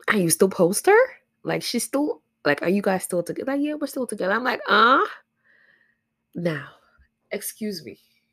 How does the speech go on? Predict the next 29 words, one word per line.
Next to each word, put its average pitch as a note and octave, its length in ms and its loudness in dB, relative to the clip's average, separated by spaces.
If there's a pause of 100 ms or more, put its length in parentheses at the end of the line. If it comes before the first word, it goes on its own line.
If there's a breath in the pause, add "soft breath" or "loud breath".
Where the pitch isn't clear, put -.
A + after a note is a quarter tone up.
(1160)
I'm C#4 240 4
not E4+ 180 2
one G#3+ 240 0
to - 100 -8
butt D#3+ 400 -6
into D3+ 400 -10
relationship C#3+ 680 -10
issues, C3 420 -12
but C#3+ 260 -6
excuse F#3 480 -8
me, D#3+ 200 -8
what? E3 360 -4 (680 soft breath)
What C#4+ 280 0
do D#4+ 80 0
you D#3+ 180 0
mean? D3 320 -4 (1000)
And B3+ 100 -6
he B3+ 80 -4
said, B3+ 240 -6
"Yeah, C#4+ 400 -4
like, E3 300 -10
you D#3+ 140 -8
know, D3 160 -8
they're - 180 -8
still F3 240 -10
together." D#3 680 -8 (1400)
Why? F3 680 -6 (2250)
You F#3 100 -8
know, F#3 220 -8